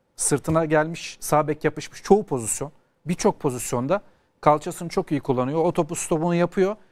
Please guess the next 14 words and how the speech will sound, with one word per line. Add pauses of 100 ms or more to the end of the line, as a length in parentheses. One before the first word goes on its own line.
(200)
ve (220)
hücum
başlatabiliyor. (560)
Yani (340)
çok
az
adam
bunu
yapabiliyor.
Fiziğini (160)
ve
aklını
bir
arada